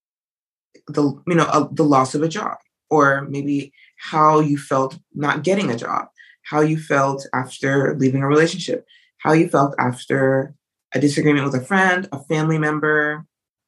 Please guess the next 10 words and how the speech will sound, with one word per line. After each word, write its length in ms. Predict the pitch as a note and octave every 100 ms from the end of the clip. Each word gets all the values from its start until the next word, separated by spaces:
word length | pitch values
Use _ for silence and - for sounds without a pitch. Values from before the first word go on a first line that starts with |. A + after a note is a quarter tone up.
| _
anything 280 | D3 D#3 D#3
like 200 | C#3 B2
that. 320 | B2+ A#2+ - _ - -
A 80 | C#3+
lot 160 | E3+
of 80 | F3
times 440 | E3 D#3 D#3 D#3 -
our 160 | E3+
patterns 680 | - - C3+ D3 D#3+ F3 - -
with 320 | C#3 C3+